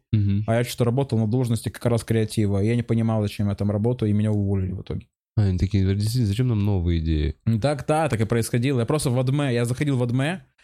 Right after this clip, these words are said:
Speaker 2: просто, ну, лажу,
Speaker 1: Да.
Speaker 2: ну, там сайт это рекламный, там какое-то время была основная его
Speaker 1: Адме,
Speaker 2: цель.
Speaker 1: да-да-да,
Speaker 2: Да-да.
Speaker 1: очень, да, очень много
Speaker 2: И,
Speaker 1: интересного.
Speaker 2: ну, и то есть это, это с-, и вот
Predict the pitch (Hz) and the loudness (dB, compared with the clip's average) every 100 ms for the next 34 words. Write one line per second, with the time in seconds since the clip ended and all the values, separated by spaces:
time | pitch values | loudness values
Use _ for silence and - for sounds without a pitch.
0 | _ - 127 - 131 104 110 131 139 107 | _ -4 -2 0 0 0 0 0 0 0
1 | 98 110 107 101 120 101 95 104 98 104 | -2 -2 -2 -2 -2 -2 -2 -4 -2 0
2 | 98 92 92 92 101 104 107 98 92 95 | 0 -2 -4 -4 -2 0 2 2 0 0
3 | 104 104 95 92 107 98 85 98 104 104 | 0 2 2 2 0 0 0 0 0 0
4 | 110 104 107 104 95 95 90 - 92 90 | 0 0 0 0 0 0 0 -2 -2 0
5 | 87 131 139 147 139 143 175 170 170 175 | 0 0 0 0 0 0 0 0 0 -2
6 | - 160 156 160 147 143 - 123 143 143 | -2 -2 0 -2 -4 -8 -10 -8 -2 0
7 | 147 - | 0 -4